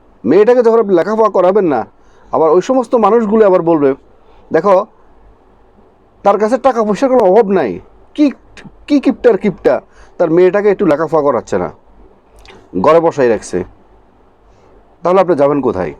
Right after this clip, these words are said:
আবার একটা মানুষ যখন কঠোর পরিশ্রম করে, ওই সমাজের লোক যখন দেখবে, তখন বলবে যে, "দেখো, ওই লোকটা কি গাধার মতো পরিশ্রম করতেছে?" একটা মানুষ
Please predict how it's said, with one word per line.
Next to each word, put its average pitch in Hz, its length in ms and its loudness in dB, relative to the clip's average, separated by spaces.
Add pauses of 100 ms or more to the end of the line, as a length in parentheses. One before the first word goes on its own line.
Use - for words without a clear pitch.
(140)
আবার 175 200 0
একটা 208 200 0
মানুষ 220 300 -2
যখন 240 420 2 (1900)
কঠোর 277 360 2
পরিশ্রম 240 440 0
করে, 113 340 0 (640)
ওই 254 120 2
সমাজের 277 380 2
লোক 214 240 2
যখন 190 220 0
দেখবে, 160 380 -2 (340)
তখন 202 260 0
বলবে 190 260 2
যে, 185 80 0
"দেখো, 160 320 0 (640)
ওই 226 80 4
লোকটা 233 260 0
কি 220 120 -2
গাধার 180 380 2
মতো 240 220 0
পরিশ্রম 170 380 0
করতেছে?" 104 420 -4 (580)
একটা 175 200 0
মানুষ 226 400 0